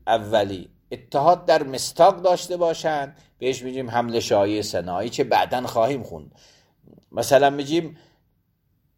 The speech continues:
الانسان حیوان ناطق، خب این می‌شه حمل اولی. می‌گیم الانسان مثلاً زاهجون، این می‌شه حمل شایع ثنایی. در هر حال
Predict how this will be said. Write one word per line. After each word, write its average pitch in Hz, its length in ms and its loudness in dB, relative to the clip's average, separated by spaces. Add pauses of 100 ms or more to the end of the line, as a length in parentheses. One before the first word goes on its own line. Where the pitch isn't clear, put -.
(360)
الانسان 147 720 2
حیوان 131 580 0
ناطق، 71 360 -12 (200)
خب 117 260 -10
این 127 100 -10
می‌شه 123 280 -2
حمل 123 400 -2 (220)
اولی. 80 500 -4 (460)
می‌گیم 151 440 -4 (460)
الانسان 151 760 2
مثلاً 135 460 -2
زاهجون، 117 640 2 (260)
این 127 160 -16
می‌شه 117 240 -8
حمل 113 440 -2 (260)
شایع 107 680 0 (960)
ثنایی. 104 680 -4 (560)
در 185 220 6
هر 185 320 2
حال 208 600 4